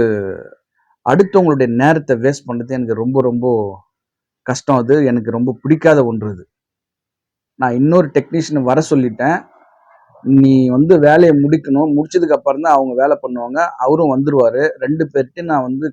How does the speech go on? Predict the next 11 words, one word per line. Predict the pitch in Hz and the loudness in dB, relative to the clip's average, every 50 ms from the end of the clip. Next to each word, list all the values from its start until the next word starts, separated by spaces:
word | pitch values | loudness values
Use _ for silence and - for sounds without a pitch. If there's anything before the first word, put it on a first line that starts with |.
| - - | -6 -6
கன்கரன்ஸ் | 139 156 165 - 180 170 165 160 - - 127 | -6 -4 -2 0 -2 0 -2 -4 -8 -4 -2
வாங்கிட்டு | 131 143 151 147 139 123 | 0 2 2 0 -2 -4
தான் | 117 156 165 160 | -4 -4 -2 -2
நான் | 147 131 120 | -2 -4 -4
வந்து, | 117 120 120 131 135 123 117 110 107 104 98 90 _ _ _ _ _ _ _ _ _ _ _ _ _ _ _ _ _ - | -6 -6 -4 -2 -2 -2 -2 -6 -8 -10 -14 -16 _ _ _ _ _ _ _ _ _ _ _ _ _ _ _ _ _ -10
ஆ, | 123 120 117 113 110 107 104 104 | -8 -6 -6 -6 -8 -8 -6 -6
அவங்களுக்கு | 107 120 123 123 123 120 120 123 131 139 | -4 -4 -2 -2 -2 0 0 0 0 0
ரெண்டு | |
பேருக்குமே | 127 147 139 135 147 143 | 2 0 0 0 0 0
அப்பாயின்மெண்ட் | 131 120 - 151 151 147 139 127 117 107 - - | -2 0 0 0 2 2 2 2 0 -4 -8 -8
கொடுக்குறேன். | 110 107 107 101 - | -8 -8 -8 -8 -12